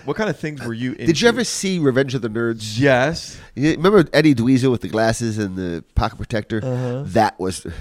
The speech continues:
Speaker 1: Okay.
Speaker 2: <laughs> that was a nerd, yeah.
Speaker 1: Okay. I
Speaker 2: It was,
Speaker 1: like that.
Speaker 2: it was actually pretty on point. <laughs>
Speaker 1: Uh-huh.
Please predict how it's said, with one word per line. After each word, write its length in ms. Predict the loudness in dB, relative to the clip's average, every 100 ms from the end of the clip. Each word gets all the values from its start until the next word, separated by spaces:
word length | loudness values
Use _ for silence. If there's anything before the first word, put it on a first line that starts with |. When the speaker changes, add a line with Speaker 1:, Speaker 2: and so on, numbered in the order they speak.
| -16 _
Speaker 1:
Okay. 560 | -6 -4 -2 -2 -2 -4 -10
Speaker 2:
<laughs> 60 |
that 160 | -10 -8
was 100 | -6
a 80 | -8
nerd, 220 | -8 -8
yeah. 60 | -8 -8
Speaker 1:
Okay. 640 | -8 -6 -8 -8 -8 -8 -12 -18 -12
I 140 | -4 0
Speaker 2:
It 20 |
was, 200 | 0 -2
Speaker 1:
like 80 | -6
that. 120 | 4
Speaker 2:
it 40 | 6
was 140 | 8
actually 260 | 6 6 2
pretty 540 | 2 4 6 6 2 -4 -2
on 240 | 0 0
point. 400 | 0 0 0 -6 2
<laughs> 20 |
Speaker 1:
Uh-huh. 640 | 6 6 6 6 4 0